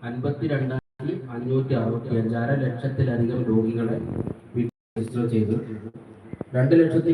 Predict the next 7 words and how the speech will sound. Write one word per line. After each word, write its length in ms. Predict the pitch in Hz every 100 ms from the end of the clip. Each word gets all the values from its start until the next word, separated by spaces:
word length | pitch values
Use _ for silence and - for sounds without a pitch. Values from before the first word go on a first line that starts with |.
| 143
മുപ്പത്തി 300 | - 147 151
മൂവായിരത്തി 460 | 143 139 139 139 143 123
അറുന്നൂറ്റി 440 | 120 131 131 147 127
നാൽപത്തിയെട്ട് 840 | 117 117 - 127 - 123 120 - 131 123 -
തവണ 300 | 107 107 110 107 107 - - -
ആ 40 | 110 110
രോഗികളൊക്കെ 500 | 104 104 104 101 104